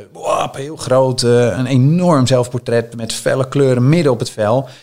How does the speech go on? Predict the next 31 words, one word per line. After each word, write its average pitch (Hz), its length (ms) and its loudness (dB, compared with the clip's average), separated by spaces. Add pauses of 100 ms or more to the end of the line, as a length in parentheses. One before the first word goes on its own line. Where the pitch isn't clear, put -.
(180)
En 180 160 -6
ik 117 120 -2
begon 117 280 -2
een 101 60 -2
beetje 101 260 -2
bescheiden 110 580 -4
in 104 80 0
de 101 80 0
rechteronderhoek 110 840 0
met 104 180 -4
gedempte 117 540 -2
kleuren. 107 560 2
Van, 107 140 -10
"Nou, 147 300 -4 (760)
laat 120 220 -4
mij 104 180 -4
maar 101 160 -4
even." 90 420 -6 (540)
Ja, 131 400 -6 (240)
eind 147 220 0
van 143 100 2
de 131 60 4
les 151 240 2
moest 160 200 -4
je 135 100 -2
dus 117 220 -2
presenteren 117 560 0
aan 107 100 -6
dertig, 104 260 -2
veertig 101 340 -2
mensen. 95 500 -6